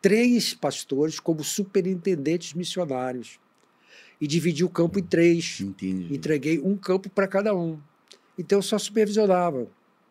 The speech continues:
Speaker 1: Eu viajava pra supervisionar, pra
Speaker 2: Você já
Speaker 1: visitar
Speaker 2: tinha uma
Speaker 1: igreja.
Speaker 2: experiência, né, de, de,
Speaker 1: De,
Speaker 2: de,
Speaker 1: é.
Speaker 2: de ser superintendente distrital, de,
Speaker 1: É,
Speaker 2: de
Speaker 1: de, de ser superintendente distrital e também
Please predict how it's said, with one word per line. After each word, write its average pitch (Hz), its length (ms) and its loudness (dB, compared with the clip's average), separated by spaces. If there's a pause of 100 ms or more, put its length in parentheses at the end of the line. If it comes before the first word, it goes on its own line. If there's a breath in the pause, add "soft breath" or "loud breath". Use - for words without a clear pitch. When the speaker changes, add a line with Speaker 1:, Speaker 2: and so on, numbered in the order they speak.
(440)
Speaker 1:
Eu 139 80 -2
viajava 156 600 2
pra 170 160 -4
supervisionar, 143 800 -4
pra 160 120 -2
Speaker 2:
Você - 80 -8
já 127 100 0
Speaker 1:
visitar 139 100 2
Speaker 2:
tinha 135 100 2
uma 135 120 6
Speaker 1:
igreja. 196 120 0
Speaker 2:
experiência, 113 720 2
né, 101 360 0
de, 87 320 -6
de, 85 200 -6
Speaker 1:
De, 85 120 -8
Speaker 2:
de, 87 160 -8
Speaker 1:
é. 220 360 -2
Speaker 2:
de 107 120 4
ser 117 240 2
superintendente 101 760 0
distrital, 98 720 2
de, - 60 0
Speaker 1:
É, 123 220 2
Speaker 2:
de 131 200 -2
Speaker 1:
de, 147 100 -6
de 135 200 -4
ser 135 180 -2
superintendente 135 380 -6
distrital 180 380 0
e 202 80 -2
também 202 560 0